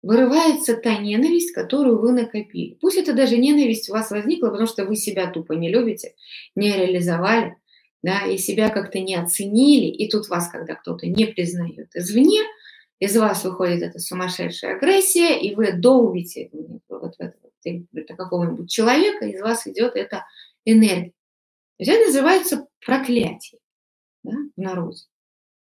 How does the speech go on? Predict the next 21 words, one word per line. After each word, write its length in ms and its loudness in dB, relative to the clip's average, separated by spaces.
То 100 2
есть 100 4
можно 320 4
так 180 0
слопотать 540 0
это 160 -6
проклятие 600 0
от 80 -8
того, 180 -2
что 180 -10
вы 80 -2
там 200 -6
кого-нибудь 420 -4
не 100 -14
удовлетворили. 640 -8
Особенно 460 0
сильные 500 0
проклятия 420 -2
посылают 500 -4
старшие 520 -6
родственники, 840 -2